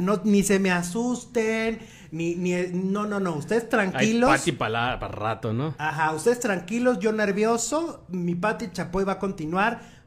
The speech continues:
Speaker 1: A Moni ya no le creemos nada. Dijo que el Canelo iba a noquear al, al, al, al último.
Speaker 2: Ajá, en, <laughs> le di
Speaker 1: Hazme
Speaker 2: todo lo
Speaker 1: favor.
Speaker 2: contrario.
Speaker 1: Entonces, no,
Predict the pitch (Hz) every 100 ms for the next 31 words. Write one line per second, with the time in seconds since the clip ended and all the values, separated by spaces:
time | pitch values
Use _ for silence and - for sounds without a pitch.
0 | - 151 160 175 202 214 190 190 180 -
1 | 135 131 - 113 98 - - - - -
2 | - 180 233 233 240 240 240 269 247 180
3 | 185 202 196 196 196 220 175 143 135 131
4 | 131 131 143 143 - 143 151 214 113 180
5 | - 180 226 - 101 113 185 131 143 113
6 | - - 139 147 139 - 196 214 254 214
7 | 214 - - - - - - - - -
8 | - 143 170 170 185 175 143